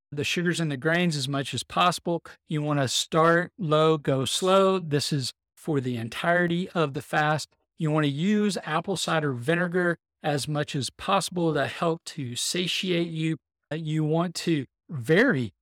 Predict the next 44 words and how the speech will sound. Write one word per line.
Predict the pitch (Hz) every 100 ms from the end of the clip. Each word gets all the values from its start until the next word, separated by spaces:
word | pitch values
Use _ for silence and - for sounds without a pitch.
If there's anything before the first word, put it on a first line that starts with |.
| _
how | - - 175
often | 165 139 190 - 214
and | 185 180
how | 160 190
long | 185 143 220 175 107 135
you're | - 143 127
fasting. | - 120 120 - 123 104 _ _ -
And | 214 175 175
then | 196 208 202 214
you | 175 180
really | 180 269
wanna | 247 220 196 165
avoid | 139 160 175 180 185
any | 175 175
kind | - 175
of | 139
excessive | 131 - 160 160 127
caffeine | 135 110 - 175 175 170 160 -
or | 139 120 -
energy | 175 160 175 139 151
drinks. | 156 156 160 - _ _ _
If | 147 -
you're | 151 175
over | 175 202 196
twenty-four | - 196 185 170 180
hours, | 165 165 165 165
you | 165
wanna | 139 131
add | 147 147
in | 156 156
that | 139 127
bone | 147 170 175
broth | 165 160 160 -
at | - -
every | 147
twenty-four | 143 - 156 143 165
hour | 139 127 139
interval. | 175 180 160 160 156 _ _ -
You | 143
can | 156
also | 151 170 185
do | 160 160
it | 165
as | 175 139